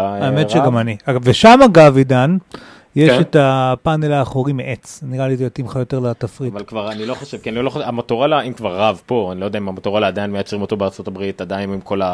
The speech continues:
Speaker 1: הגימיקים של הזמנה, כי עכשיו זה עבר לסין חזרה בגלל לנובו,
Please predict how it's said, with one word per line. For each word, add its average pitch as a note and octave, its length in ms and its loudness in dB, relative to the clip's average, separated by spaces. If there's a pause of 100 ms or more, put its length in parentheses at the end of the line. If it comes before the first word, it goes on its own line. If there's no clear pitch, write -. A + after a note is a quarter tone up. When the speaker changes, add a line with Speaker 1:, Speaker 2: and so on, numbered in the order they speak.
(340)
Speaker 1:
הגימיקים G#2 400 -6
של G2 180 -6
הזמנה, G2 560 -2
כי G2 100 -6
עכשיו F#2+ 280 -6
זה F#2 120 -6
עבר F2+ 260 -6
לסין F#2+ 340 -6
חזרה D#2+ 320 -8
בגלל F2 300 -6
לנובו, G2+ 340 -2